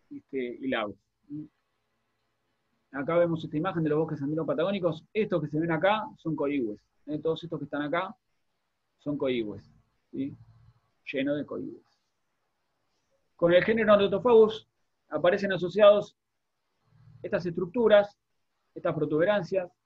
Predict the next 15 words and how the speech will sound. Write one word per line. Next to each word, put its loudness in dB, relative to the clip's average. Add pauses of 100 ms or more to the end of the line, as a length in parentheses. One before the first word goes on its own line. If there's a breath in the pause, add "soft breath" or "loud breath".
(1080)
son, -6
este, -8
unas -4
agallas 0 (240)
que -6
desarrollan -4 (1080)
los -2 (1300)
hongos 6
del 4
género 2
Citaria, -2 (380)
¿eh? -2
Denominados 0
yao 4
yao. -4